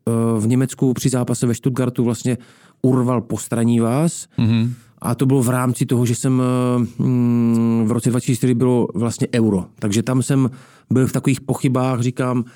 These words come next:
Speaker 1: "Prosinec, no Euro, ještě bych se měl rozehrát", že? Takže
Speaker 2: Mhm.
Speaker 1: po třech měsících jsem hrál vlastně první zápas a tam právě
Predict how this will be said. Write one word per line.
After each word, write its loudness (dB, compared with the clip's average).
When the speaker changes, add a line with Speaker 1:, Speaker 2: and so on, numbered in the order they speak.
Speaker 1:
"Prosinec, 0
no 2
Euro, 2
ještě -2
bych -4
se -2
měl 0
rozehrát", 0
že? 0
Takže 4
Speaker 2:
Mhm. 0
Speaker 1:
po -4
třech 0
měsících 0
jsem 2
hrál -2
vlastně -2
první 0
zápas 0
a -2
tam 0
právě 0